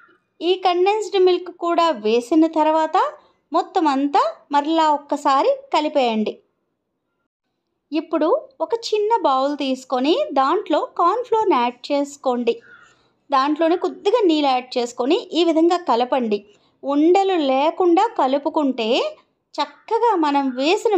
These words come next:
మిక్చర్లో కలిసిపోతుంది. అలా కాకుండా డైరెక్ట్గా కార్న్ ఫ్లోర్ వేసేసారనుకోండి, ఉండలు కట్టేస్తుంది. అందుకే ఒక్కసారి కొద్దిగా డైల్యూట్ చేసి వేసుకుంటే మంచిదన్నమాట.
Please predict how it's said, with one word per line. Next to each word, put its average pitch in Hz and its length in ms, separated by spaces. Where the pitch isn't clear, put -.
మిక్చర్లో 285 500
కలిసిపోతుంది. 277 800
అలా 240 160
కాకుండా 381 400
డైరెక్ట్గా 381 580
కార్న్ 330 240
ఫ్లోర్ 349 260
వేసేసారనుకోండి, 262 960
ఉండలు 285 320
కట్టేస్తుంది. 226 640
అందుకే 262 340
ఒక్కసారి 349 520
కొద్దిగా 294 420
డైల్యూట్ 269 400
చేసి 285 280
వేసుకుంటే 254 500
మంచిదన్నమాట. 233 720